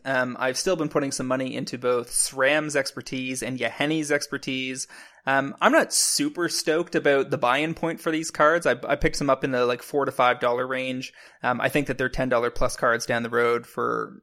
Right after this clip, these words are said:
um, the same reasons we were discussing before, that because they can cast almost anything for free, um, uh, uh, in both cases, uh, three casting cost or less, um, it, it's not unreasonable to imagine that they will find a home,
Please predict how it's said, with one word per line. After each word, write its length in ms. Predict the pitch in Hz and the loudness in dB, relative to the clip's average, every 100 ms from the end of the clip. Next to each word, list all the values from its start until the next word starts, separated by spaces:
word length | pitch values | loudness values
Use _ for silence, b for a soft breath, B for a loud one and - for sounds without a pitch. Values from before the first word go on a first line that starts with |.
| - | -10
um, 380 | 123 117 113 - | -8 -6 -8 -8
the 80 | 127 | -4
same 180 | 135 120 | -4 -4
reasons 260 | 120 120 | -6 -8
we 80 | 120 | -10
were 60 | 117 | -10
discussing 380 | - 123 123 | -4 -4 -4
before, 400 | - - 240 160 147 | -8 2 6 8 8
that 200 | 139 B B B | 6 B B B
because 280 | 151 180 170 | 2 4 4
they 140 | 165 | 2
can 160 | 160 139 | 0 4
cast 360 | - 147 143 | 6 6 4
almost 380 | - 143 135 - - | -2 -2 -2 -4 -4
anything 640 | 139 147 143 131 127 123 120 | -2 0 0 -2 -2 -4 -6
for 180 | - | -8
free, 600 | 120 220 220 151 131 123 - - | -4 0 4 2 0 -4 -10 -2
um, 560 | 131 123 120 127 147 - - | 0 0 -2 -8 -10 -14 -10
uh, 500 | 131 120 120 113 101 - b b b b - | -6 -4 -4 -6 -10 -16 b b b b -6
uh, 240 | 127 117 - | -2 -2 -2
in 120 | 131 | 2
both 220 | 139 131 | 2 2
cases, 500 | 143 131 131 123 - - | 0 0 -2 -4 -6 -4
uh, 240 | 123 117 | -2 -2
three 180 | - 135 | -4 0
casting 300 | 135 123 117 | 0 0 -2
cost 260 | 123 110 | -2 -2
or 80 | - | -6
less, 500 | 127 180 165 131 - B B B - | -4 2 4 2 -2 B B B 0
um, 460 | 131 127 123 - - _ _ _ | 2 2 -2 -10 -18 _ _ _
it, 220 | 147 143 - | 2 2 0
it's 160 | 147 | 0
not 240 | 180 196 - | 4 2 4
unreasonable 640 | 156 170 151 151 143 131 | 2 2 0 0 0 -2
to 140 | 131 135 | -2 -2
imagine 460 | 127 127 127 135 | 2 2 0 -6
that 160 | 123 117 | -6 -4
they 140 | 120 | -4
will 200 | 123 120 | -2 -6
find 320 | 117 127 120 117 | -2 -2 0 -2
a 40 | |
home, 560 | - 180 143 127 123 | 2 4 4 0 -4